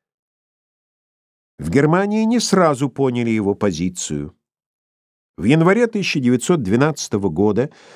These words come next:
когда в Берлине возникла идея провести с Англией переговоры о военно-морских вооружениях, там были готовы принять для этой цели Черчилля.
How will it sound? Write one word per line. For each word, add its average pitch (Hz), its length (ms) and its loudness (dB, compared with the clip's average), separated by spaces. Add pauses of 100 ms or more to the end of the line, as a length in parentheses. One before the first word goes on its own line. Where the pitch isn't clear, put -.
(180)
когда 135 320 2
в 143 80 -2
Берлине 180 540 4
возникла 135 680 2
идея 143 340 4
провести 123 580 0
с - 140 0
Англией 147 460 2
переговоры 123 680 2
о 110 100 0
военно-морских 107 920 -2
вооружениях, 107 840 0 (440)
там 170 240 2
были 214 220 2
готовы 190 480 2
принять 160 540 2
для 160 160 2
этой 147 180 0
цели 143 320 0
Черчилля. - 680 -4